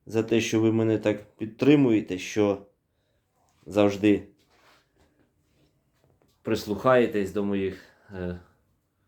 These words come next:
думок, до, дивитесь мої відео. Чесно, я буду і далі робити все, щоб ви дивились мої відео. Тільки підписники тільки добавлялись, добавлялись, додавались.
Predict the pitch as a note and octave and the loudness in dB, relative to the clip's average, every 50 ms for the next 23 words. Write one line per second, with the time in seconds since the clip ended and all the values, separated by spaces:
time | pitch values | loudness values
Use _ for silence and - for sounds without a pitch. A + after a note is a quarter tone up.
0 | _ _ - G#2 G#2+ A#2+ C3+ C#3 B2+ A#2 G2 F#2 F#2 F#2+ F#2 F#2+ G2+ G#2 G2+ G2 | _ _ -8 -4 0 2 2 2 2 0 -4 -4 -4 -4 -4 -2 -2 -2 -2 -2
1 | G2 F#2 F2+ F2+ - G2 G2 G2+ G2+ A#2 B2+ A#2 A2 A2 G#2 G#2 G2 - - _ | -4 -6 -10 -12 -8 -6 -6 -4 -4 -2 -4 -2 0 0 0 0 -2 -4 -8 _
2 | _ _ _ _ _ _ _ _ _ _ _ _ _ _ _ _ _ _ _ _ | _ _ _ _ _ _ _ _ _ _ _ _ _ _ _ _ _ _ _ _
3 | _ _ _ _ _ _ _ _ _ _ _ _ _ _ _ _ _ _ _ _ | _ _ _ _ _ _ _ _ _ _ _ _ _ _ _ _ _ _ _ _
4 | _ _ _ _ _ _ _ _ _ _ _ _ - A#2 B2 B2 B2 A#2 G#2 G2 | _ _ _ _ _ _ _ _ _ _ _ _ -2 0 0 0 0 -2 -4 -2
5 | F#2+ G2+ F#2+ F#2+ F#2+ F2+ F2+ - - _ _ _ _ _ _ _ _ _ _ - | 0 0 0 0 -2 -4 -4 -8 -12 _ _ _ _ _ _ _ _ _ _ -10
6 | G2+ F#2+ G2 G#2 G2+ G#2 G2+ F#2+ F#2+ F#2+ G2 G2 F#2+ G2 G2 - G2+ G2 F#2+ - | -8 -4 -4 -2 0 2 2 2 2 0 -2 -2 -2 -2 -4 -4 -4 -6 -2 0
7 | D#3+ E3 D#3+ - A2+ G2+ G2 F#2+ G#2 G#2+ G2 G#2 G#2+ G#2+ G#2 G2+ G2 - G#2+ G2+ | 0 0 0 -2 -2 -4 -2 -2 -2 -2 0 0 0 0 0 -2 -4 -4 -4 -4
8 | G#2 A#2 C#3+ D3+ C3 A2+ A2 G#2 G2+ - - - _ _ _ _ _ _ - G#2 | -4 -2 -2 -2 0 0 2 0 0 -2 -6 -14 _ _ _ _ _ _ -16 -12
9 | G2+ G#2 F#2+ G2+ - - G#2 G2+ F#2+ - G2+ G2 G2+ G2 - F#2+ - G#2 G2 G2+ | -10 -8 -10 -10 -12 -12 -12 -10 -8 -8 -8 -8 -8 -10 -10 -10 -8 -6 -4 -4
10 | G2+ F#2+ G#2 G#2 A#2 A2+ G#2 G2 F#2 F#2 G2+ G2 G2+ G#2 G#2 G#2 G2 G2 F#2+ F2+ | -2 -2 -2 0 0 0 -2 -2 -2 -2 -2 0 0 0 0 0 0 -2 -4 -4
11 | G#2 G#2 G2+ G#2+ B2 D3+ D#3 C3+ B2+ B2 - - | -2 -2 0 0 2 2 4 4 2 0 -2 -6